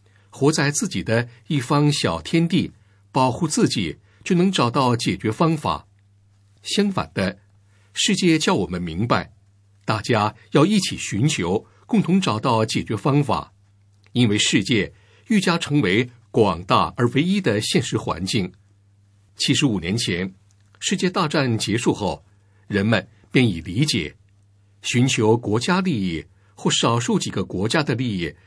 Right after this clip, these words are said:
是走不长远的，于是创建了联合国。我相信，眼前的危机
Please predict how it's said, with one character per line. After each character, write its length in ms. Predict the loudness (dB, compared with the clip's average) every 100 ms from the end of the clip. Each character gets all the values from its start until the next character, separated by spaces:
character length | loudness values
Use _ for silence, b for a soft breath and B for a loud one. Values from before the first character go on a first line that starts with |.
| b
是 260 | -4 0 0
走 180 | -2 -2
不 120 | -2
长 260 | -2 -2 0
远 260 | 0 -2
的， 240 | -4 -6 -8 _ _ _ _ _ -2
于 140 | 0
是 260 | 2 2 0
创 220 | 0 0
建 160 | 4 2
了 180 | 0 -6 b
联 200 | -2 0
合 140 | 0
国。 360 | -2 -4 -6 -8 _ _ _ _ _ _ _ -2
我 160 | -2
相 220 | 0 0
信， 280 | 0 0 -2 b b b b b
眼 200 | 2 2
前 160 | 2
的 80 | 2
危 180 | 4 2
机 300 | 4 2 2